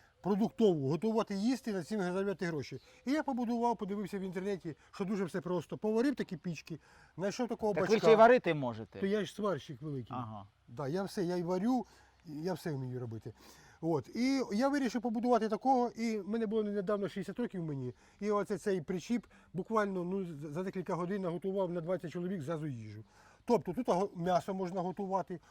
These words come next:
Speaker 1: ось тут знімається, можна шашлики тут жарити, тут можна баняка поставити,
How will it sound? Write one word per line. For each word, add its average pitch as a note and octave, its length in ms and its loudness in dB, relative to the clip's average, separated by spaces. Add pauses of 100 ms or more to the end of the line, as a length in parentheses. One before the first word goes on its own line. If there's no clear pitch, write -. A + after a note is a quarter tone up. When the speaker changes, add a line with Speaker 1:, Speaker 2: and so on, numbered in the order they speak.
(120)
Speaker 1:
ось F3 160 -6
тут G3 200 -8
знімається, F#3+ 460 -4
можна F#3 280 -4
шашлики E3+ 520 -6 (320)
тут E3+ 100 -6
жарити, F3 520 0 (680)
тут - 180 -2
можна G3+ 300 -2
баняка F#3 420 0
поставити, F3 640 -2